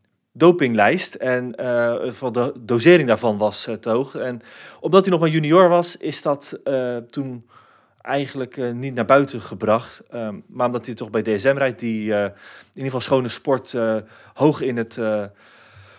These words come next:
vaandel dragen, is dat, eh, wil ze dat toch bekend, eh, maken dat dat het, het geval was. Eh, het hele verhaal, dat, eh, zal ik ook even in de beschrijving, eh, zetten. Want <coughs> ja, Milesi, als je eenmaal wereldkampioen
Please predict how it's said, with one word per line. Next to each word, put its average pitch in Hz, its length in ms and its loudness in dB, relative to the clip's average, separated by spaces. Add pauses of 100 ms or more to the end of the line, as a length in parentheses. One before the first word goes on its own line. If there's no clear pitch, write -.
(180)
vaandel 147 380 2
dragen, 120 580 4
is 139 140 -4
dat, 139 220 -8
eh, 127 340 -2 (880)
wil 143 260 0
ze 123 80 -4
dat 135 100 -4
toch 120 180 -8
bekend, 131 440 -4
eh, 113 160 -2
maken 107 360 -2
dat 113 140 -4
dat 110 220 -8
het, 107 260 -10
het - 160 -16
geval 113 320 -6
was. 95 260 -10
Eh, 104 120 -8
het 107 120 -8
hele 170 200 4
verhaal, 147 260 4
dat, 127 260 -2
eh, 127 80 -4
zal 151 160 2
ik 143 60 -4
ook 139 100 -6
even 135 180 2
in 123 80 -10
de 120 60 -6
beschrijving, 110 600 -6
eh, 101 120 -6
zetten. 107 340 -8
Want 120 200 -10 (200)
<coughs> - 220 -4
ja, 143 100 4
Milesi, 156 340 6
als 180 100 6
je 208 60 2
eenmaal 185 480 6
wereldkampioen 170 920 2